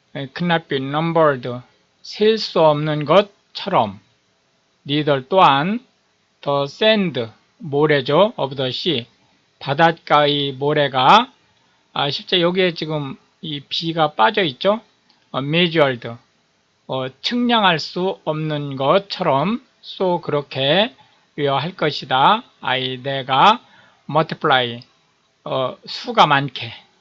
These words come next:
the seed, 그 후손을, of David, my servant, 내 종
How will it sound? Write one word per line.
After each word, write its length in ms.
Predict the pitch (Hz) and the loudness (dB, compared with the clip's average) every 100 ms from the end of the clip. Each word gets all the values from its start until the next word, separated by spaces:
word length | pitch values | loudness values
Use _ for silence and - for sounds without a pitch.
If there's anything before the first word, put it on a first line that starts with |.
| _ | _
the 180 | - 135 | -6 -4
seed, 460 | 123 - 208 180 135 117 - _ | -6 -6 -4 -2 -4 -8 -12 _
그 200 | - 131 | -12 -12
후손을, 880 | - 226 190 165 139 127 190 247 - _ _ _ | -8 -8 -2 -2 -2 0 2 0 -6 _ _ _
of 320 | - 135 131 - | -8 -6 -6 -2
David, 520 | 143 151 147 165 165 _ - | 2 2 2 -2 -4 _ -14
my 280 | 135 131 | -4 -4
servant, 600 | 127 196 196 165 127 - 127 131 | -2 2 2 2 -2 -6 -14 -8
내 200 | 135 135 | -6 -4
종 400 | 139 135 175 233 | -4 -4 -4 -4